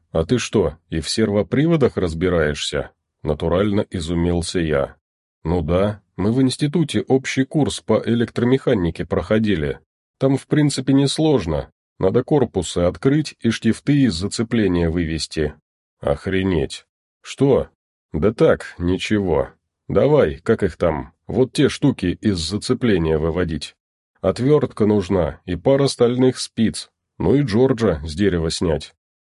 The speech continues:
Срубить пару веток и проследить за тяжелым шмяканьем охранника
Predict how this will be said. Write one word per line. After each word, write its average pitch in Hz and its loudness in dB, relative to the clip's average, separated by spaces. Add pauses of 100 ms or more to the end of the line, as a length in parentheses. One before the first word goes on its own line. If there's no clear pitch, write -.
(180)
Срубить 113 -2
пару 127 4
веток 120 2
и 117 0
проследить 110 0
за 98 -4
тяжелым 107 0
шмяканьем 104 2
охранника 104 0